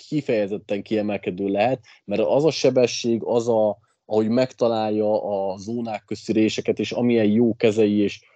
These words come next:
útvonalfutási technikája van, az szerintem, ö, sokkal kiemelkedőbb, mint Charbonnet-nak bármilyen tulajdonsága, úgyhogy ezért nehéz különbséget tenni kettőjük között, mert az egyikük lehet egy teljes értékű futó, a másikük nem, viszont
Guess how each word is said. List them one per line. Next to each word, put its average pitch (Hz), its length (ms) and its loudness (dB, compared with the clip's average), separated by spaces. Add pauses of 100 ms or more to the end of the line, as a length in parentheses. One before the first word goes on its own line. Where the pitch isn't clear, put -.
útvonalfutási 117 840 0
technikája 107 560 0
van, 135 420 0 (200)
az - 140 -4
szerintem, 127 680 0
ö, 123 360 2 (120)
sokkal - 420 -4
kiemelkedőbb, 113 920 0
mint 113 240 -4 (220)
Charbonnet-nak 110 640 0
bármilyen 98 600 -6
tulajdonsága, 160 880 -4 (160)
úgyhogy 113 260 -4
ezért 160 340 2
nehéz 123 540 -4
különbséget 120 440 -2
tenni 120 220 -8
kettőjük 113 420 -2
között, 135 540 -2
mert 117 280 -2
az 120 80 -2
egyikük 127 360 -2
lehet 120 220 0
egy 101 140 -4 (240)
teljes 147 280 4
értékű 170 300 0
futó, 175 420 -4 (100)
a - 80 -14
másikük 127 520 -4
nem, 139 480 -4
viszont 123 680 -4